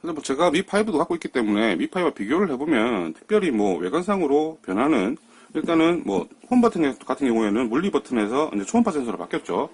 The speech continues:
파이브 에스부터 바뀐 게 있고요. 그리고 아까 말씀드렸다시피 측면을 보게 되면 이렇게 좀 뭐 각이져 있던 부분에서 라운드화 되어서 이제 그립감을 높여줬다는 부분을 확실히 알 수가 있습니다. 뭐 전체적인 크기 같은 경우에는 액정 크기가 동일하기 때문에 크기는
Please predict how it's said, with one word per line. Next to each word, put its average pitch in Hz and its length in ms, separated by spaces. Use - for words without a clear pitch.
파이브 123 200
에스부터 95 540
바뀐 - 240
게 120 60
있고요. 104 460
그리고 110 400
아까 - 140
말씀드렸다시피 104 800
측면을 240 360
보게 131 220
되면 95 540
이렇게 - 260
좀 139 340
뭐 95 300
각이져 165 300
있던 117 180
부분에서 117 520
라운드화 120 360
되어서 87 400
이제 92 140
그립감을 120 420
높여줬다는 101 540
부분을 98 420
확실히 - 280
알 160 100
수가 143 200
있습니다. 87 360
뭐 - 80
전체적인 202 340
크기 262 180
같은 220 220
경우에는 98 420
액정 220 200
크기가 190 180
동일하기 143 360
때문에 98 520
크기는 185 480